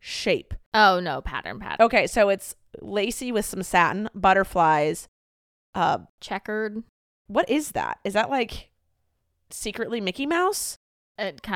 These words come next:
Speaker 2: yeah, no, thank
Speaker 1: See-through
Speaker 2: you.
Speaker 1: lace, pink something, just basic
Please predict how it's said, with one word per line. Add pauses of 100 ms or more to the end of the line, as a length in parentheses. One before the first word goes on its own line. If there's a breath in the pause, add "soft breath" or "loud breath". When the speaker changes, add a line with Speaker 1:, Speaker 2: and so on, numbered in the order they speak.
Speaker 2:
yeah,
no,
thank
Speaker 1:
See-through
Speaker 2:
you.
Speaker 1:
lace, (360)
pink
something, (1000)
just
basic